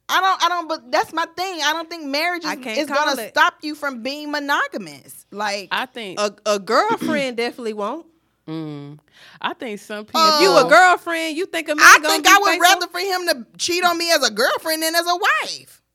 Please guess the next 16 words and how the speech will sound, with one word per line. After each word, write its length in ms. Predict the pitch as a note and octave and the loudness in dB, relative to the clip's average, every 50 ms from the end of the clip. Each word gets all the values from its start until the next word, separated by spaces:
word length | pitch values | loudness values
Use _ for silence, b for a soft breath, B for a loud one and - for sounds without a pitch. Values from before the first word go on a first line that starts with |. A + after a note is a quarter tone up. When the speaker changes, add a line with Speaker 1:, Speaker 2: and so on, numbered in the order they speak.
| _ _ | _ _
Speaker 3:
I 80 | G#3+ | -4
don't, 260 | C#4 D#4+ D#4+ C#4+ - - | -4 -2 -6 -6 0 0
I 60 | C#4+ F4+ | 0 0
don't 220 | F#4 E4 C4 A#3+ | 0 -2 -4 -4
know 140 | A#3+ A#3+ A#3 | -4 -4 -4
about, 300 | A3 G3+ F#3 E3+ D#3 - - - | -2 -2 -2 -4 -4 -6 -8 -10
well, 280 | F#3+ B3 D4 D4+ C#4 - A3+ A3+ G3+ B B B B | -6 -4 -2 -2 -2 -4 -8 -14 -14 B B B B
<sighs> 360 | B _ _ _ _ _ _ | B _ _ _ _ _ _
I 100 | A3 D4 | -10 -8
guess 260 | C#4+ B3+ A3+ G#3 G#3+ | -8 -8 -10 -10 -10
it's 140 | G3+ G#3 G3 _ _ - | -12 -16 -16 _ _ -8
to 80 | A#3+ | -8
each 200 | F#3+ E3 G3 F#3 | -8 -8 -8 -12
his 120 | F#3 F3+ - | -14 -12 -10
own 280 | A2+ E3+ F3 F3 E3+ | -10 -10 -10 -10 -12
because 680 | E3 E3 _ - B3 G#3 F#3 F3 E3+ E3 D#3+ D#3+ D#3 | -14 -20 _ -12 -10 -8 -8 -8 -8 -8 -10 -10 -12